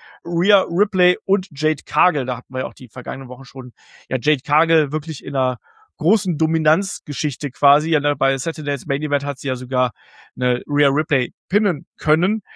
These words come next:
Und, äh, auch hier war natürlich der Fokus stark auf der Dominanz von der Jade Cargill über eine gewisse Zeit lang, lieber Kai. Wie ging's dir hier? Wie, wie hast du das Match, äh, Verlauf wahrgenommen? Also ehe dann hinterher noch die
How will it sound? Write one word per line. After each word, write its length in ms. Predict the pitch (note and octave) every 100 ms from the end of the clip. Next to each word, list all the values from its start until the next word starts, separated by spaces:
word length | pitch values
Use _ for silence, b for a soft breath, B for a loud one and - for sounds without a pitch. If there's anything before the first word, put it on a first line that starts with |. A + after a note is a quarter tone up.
| B B B _
Und, 360 | F#3+ G#3 -
äh, 160 | F3+ E3+
auch 180 | G3 -
hier 380 | A3 E4+ A#2+ -
war 160 | F3 F#3
natürlich 340 | F#3 F#3 E3+
der 300 | E3+ D#3 D3+
Fokus 420 | - F#3+ G#3 G3+
stark 320 | - E3 F#3+
auf 220 | - E3+ -
der 460 | E3+ E3 E3+ D#3+ - B B B B _
Dominanz 1040 | D#3+ G3 A3 G3+ G3 F#3 G3 A3 C#4 A3+ -
von 220 | - G#3
der 120 | G#3+
Jade 240 | F#3 G3 E3+
Cargill 320 | - B3 G3+
über 140 | E3+ D#3
eine 100 | D3
gewisse 320 | C#3 C#3 C#3
Zeit 300 | - C3+ A#2+
lang, 260 | B2+ B2
lieber 320 | B2+ C#3 C3 B2
Kai. 220 | C#3 C3
Wie 120 | D3+
ging's 260 | G#3 A#3+ -
dir 120 | A#3
hier? 240 | G#3+ F#3
Wie, 200 | E3 G3
wie 120 | F#3 G#3
hast 200 | - A3
du 20 |
das 140 | G3+
Match, 320 | G#3 G3+ - G#3
äh, 80 | G3
Verlauf 400 | - F#3 F#3 -
wahrgenommen? 540 | F3 G3 E3+ C#3+ A#2+ C3
Also 180 | C3+
ehe 220 | D#3 E3+ D#3+
dann 160 | D3+
hinterher 360 | D#3+ E3+ E3 D3
noch 200 | D3 C#3
die 340 | - D3 C#3